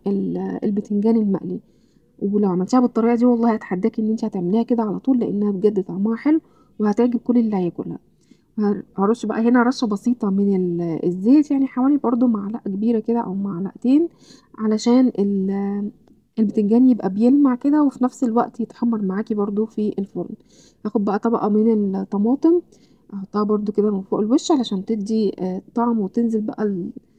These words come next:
صوص الطماطم ينزل على البتنجان والبطاطس يديها لون حلو وطعم كمان حلو.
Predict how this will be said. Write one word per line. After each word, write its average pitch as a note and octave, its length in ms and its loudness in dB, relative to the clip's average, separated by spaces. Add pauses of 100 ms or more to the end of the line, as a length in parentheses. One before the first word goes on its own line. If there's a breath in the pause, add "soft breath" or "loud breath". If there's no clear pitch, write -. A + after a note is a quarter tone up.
(180)
صوص - 260 -2
الطماطم A3+ 520 0
ينزل A3+ 240 0
على E3+ 180 -4
البتنجان F#3+ 520 0
والبطاطس A#3+ 720 -2
يديها G#3+ 420 -4
لون G#3 180 -4
حلو C4 300 2
وطعم G#3+ 340 -4
كمان G3 360 -4
حلو. - 180 -18